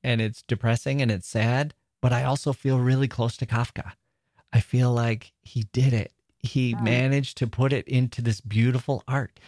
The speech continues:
Speaker 1: That's the metamorphosis too. He's taken this, th-, such a dark set
Speaker 2: Yeah.
Speaker 1: of, such a dark set of ideas and beliefs and, and views, but he's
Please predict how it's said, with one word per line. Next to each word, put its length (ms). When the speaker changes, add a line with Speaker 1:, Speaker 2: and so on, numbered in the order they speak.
Speaker 1:
That's 220
the 80
metamorphosis 680
too. 240
He's 200
taken 320
this, 200
th-, 120
such 320
a 180
dark 480
set 340
Speaker 2:
Yeah. 60
Speaker 1:
of, 200
such 260
a 140
dark 340
set 180
of 100
ideas 720
and 200
beliefs 680
and, 520
and 220
views, 580
but 220
he's 540